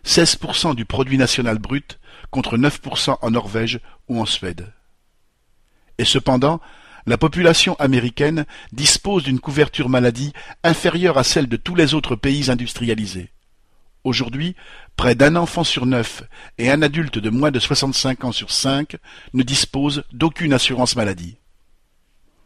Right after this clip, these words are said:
Ceux qui ont une telle assurance paient beaucoup plus chaque année pour voir un médecin ou pour disposer de soins à l'hôpital, recevoir des prescriptions ou faire effectuer des examens que les patients des autres pays.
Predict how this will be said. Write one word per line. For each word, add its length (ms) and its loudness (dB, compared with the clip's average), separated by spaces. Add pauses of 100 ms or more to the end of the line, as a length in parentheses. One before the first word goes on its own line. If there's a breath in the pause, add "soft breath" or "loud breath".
(380 soft breath)
Ceux 260 2
qui 200 -2
ont 80 6
une 220 -2
telle 200 4
assurance 640 -2 (280 loud breath)
paient 140 4
beaucoup 300 -2
plus 280 -4
chaque 300 6
année 300 2 (260 loud breath)
pour 120 -4
voir 260 4
un 60 6
médecin 520 2 (260 loud breath)
ou 80 -8
pour 220 -2
disposer 460 2
de 100 2
soins 320 0
à 60 0
l'hôpital, 560 -2 (400 loud breath)
recevoir 500 2
des 100 2
prescriptions 720 -2 (320 loud breath)
ou 80 -2
faire 240 4
effectuer 400 0
des 160 4
examens 440 2 (300 soft breath)
que 80 -2
les 140 6
patients 340 4
des 160 4
autres 200 -6
pays. 340 -8